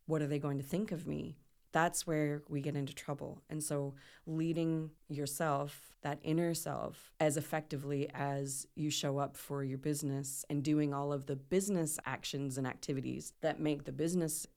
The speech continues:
more successful, it's like a partnership. You are separate from your business. Your business is its own entity, so to speak, and your partners.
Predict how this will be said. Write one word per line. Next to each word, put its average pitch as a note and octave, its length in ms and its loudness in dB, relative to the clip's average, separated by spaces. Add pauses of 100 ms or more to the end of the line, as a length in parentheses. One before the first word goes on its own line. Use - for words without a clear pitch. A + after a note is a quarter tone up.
(140)
more D3 220 0
successful, C3+ 760 -4 (180)
it's D#3 160 0
like D#3 160 2
a D#3 60 0
partnership. D3 600 -2 (180)
You E3 180 2
are C#3 120 6
separate F#3+ 400 0
from F3+ 180 0
your F3 140 0
business. E3 560 -4 (280)
Your D3 140 2
business D#3+ 400 4
is E3 140 -2
its E3 200 -4
own E3 440 2 (180)
entity, D#3+ 640 -2
so - 220 -4
to D#3 80 -6
speak, - 480 -4 (460)
and E3 520 2 (240)
your E3+ 180 0
partners. - 600 -6